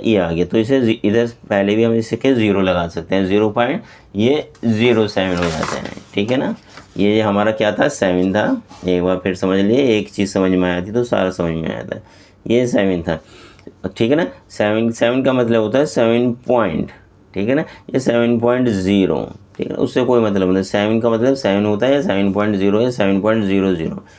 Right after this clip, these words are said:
उसके नीचे क्या लिखा था? हंड्रेड लिखा था, हंड्रेड लिखा था। जिस वक्त दो points को हम इसको सीधा सीधा हन-, इसको क्या करेंगे हम? सेवन से हंड्रेड से divide कर देंगे, नहीं तो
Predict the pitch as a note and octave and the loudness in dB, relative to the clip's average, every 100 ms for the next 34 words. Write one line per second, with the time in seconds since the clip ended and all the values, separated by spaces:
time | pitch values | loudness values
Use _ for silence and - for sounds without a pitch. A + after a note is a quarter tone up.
0 | - - - - C3 D#3 D3+ C#3+ A2+ - | -20 -20 -8 -6 0 0 2 2 2 0
1 | G2+ - A#2+ - - - - - - - | -2 -2 -2 -4 -12 -20 -20 -20 -20 -20
2 | - _ _ - - C#3 C#3+ D3 D3 B2+ | -20 _ _ -20 -4 0 2 2 2 0
3 | G#2 G#2+ F#2 F2+ F#2 G#2 A2+ B2+ C#3+ C#3 | 0 0 0 0 0 0 2 4 2 2
4 | A2+ - F#2 F#2 A2 C3+ C3+ D3 D3+ D3+ | -2 0 -2 0 0 0 2 2 2 0
5 | - G2 G2 B2+ C3+ A#2+ A2 G2+ - A#2+ | -2 0 2 2 2 0 0 -2 0 0
6 | A2+ A#2 A2+ - C3 C3 - A2 A#2+ A#2+ | 2 0 -2 0 0 0 0 0 0 0
7 | G#2 G2+ A#2 - G#2 G2 F#2+ G#2 G2+ - | 0 2 0 -2 0 0 0 -4 -2 -4
8 | G#2+ G#2+ G#2+ G#2+ B2 C3 C3 G#2 G2+ G#2+ | 0 0 2 2 2 0 0 0 0 0
9 | A2+ F#2+ F2 E2+ E2 F#2+ G2 F#2+ F#2 G#2 | 0 0 0 -2 -2 -2 2 2 0 -2
10 | G#2+ G#2+ B2 D3 - - _ _ - _ | 0 0 0 -2 -6 -20 _ _ -20 _
11 | - - _ - - - - - - - | -20 -20 _ -20 -20 -20 -20 -20 -20 -20
12 | - A2+ C3+ | -2 0 2